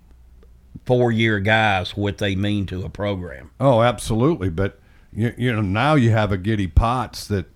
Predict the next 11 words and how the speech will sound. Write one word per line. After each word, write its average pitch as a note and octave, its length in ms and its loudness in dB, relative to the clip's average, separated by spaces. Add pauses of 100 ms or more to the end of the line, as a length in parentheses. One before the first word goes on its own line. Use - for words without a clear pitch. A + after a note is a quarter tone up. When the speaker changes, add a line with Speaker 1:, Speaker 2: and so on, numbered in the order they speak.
(300)
Speaker 2:
you F#2+ 120 -2
know, F#2+ 100 0
blows G#2+ 420 2
up A#2+ 260 4
his F2 140 4
sophomore A#2 540 0
year. A#2 300 0
He's C3+ 160 -2
gonna E3 160 0
get D3 180 -4
recruited. B2+ 540 -4